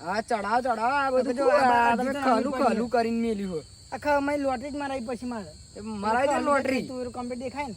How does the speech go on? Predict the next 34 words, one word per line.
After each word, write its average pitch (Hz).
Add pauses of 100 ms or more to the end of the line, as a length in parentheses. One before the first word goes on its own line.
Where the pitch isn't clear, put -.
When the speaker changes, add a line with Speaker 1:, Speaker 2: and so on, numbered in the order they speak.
(160)
Speaker 1:
એ 170
હા, 214
તુવેરો 220
કમ્પ્લીટ 233
કરીને 240
આવું 240
આમ 233
ચોખ્ખી 226
ચડાક. 196 (840)
Speaker 2:
આ 226
પછી 240
તુવેરાનો 254
ભાવ 226
હશે 226
બરાબરનો. 202 (240)
Speaker 1:
હશે 202
તો 220
ખરો. 208 (1500)
Speaker 2:
તમે 254
શું 302
વાવી 233
શાકભાજી? 202 (320)
Speaker 1:
મેં 277
કશું 285
નહીં, 277
બસ 262
ચોરી 233
કરી 254
હે. - (280)
Speaker 2:
ચોરી? 339 (340)
Speaker 1:
હઉ, 247
ચોરી 226
આપણે 165
તો. 139